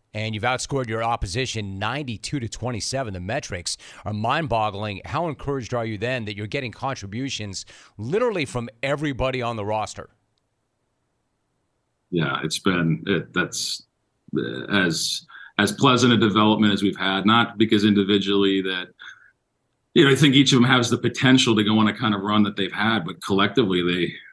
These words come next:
Speaker 2: they're all doing it, you know, and the few that aren't are helping us win games with their legs, their athleticism, their defense, um, you know, their work behind the plate. And, uh,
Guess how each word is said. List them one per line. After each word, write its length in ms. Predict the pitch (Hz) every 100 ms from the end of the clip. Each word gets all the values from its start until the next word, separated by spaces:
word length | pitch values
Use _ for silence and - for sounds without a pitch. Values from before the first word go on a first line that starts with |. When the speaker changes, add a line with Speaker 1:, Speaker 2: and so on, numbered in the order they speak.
| -
Speaker 2:
they're 160 | 98
all 160 | 107 123
doing 300 | 104 92 87
it, 100 | 87
you 140 | - 95
know, 220 | 98 98
and 80 | 98
the 60 |
few 320 | 92 113 113 107
that 100 | 98
aren't 320 | 104 113 104
are 60 |
helping 280 | - 104 104
us 160 | 95 -
win 140 | 101
games 380 | 95 101 101 95
with 80 | 87
their 100 | 92
legs, 380 | 90 98 95 95
their 140 | 92
athleticism, 680 | 92 101 101 95 104 90 98
their 140 | 87
defense, 760 | - 101 101 101 92 - - 92
um, 500 | 92 92 90 87 - 98
you 120 | 101
know, 80 | 92
their 80 |
work 220 | 98 104 -
behind 260 | 98 95
the 60 | 85
plate. 500 | - 98 101 92 82
And, 260 | 95 90 90
uh, 260 | 90 90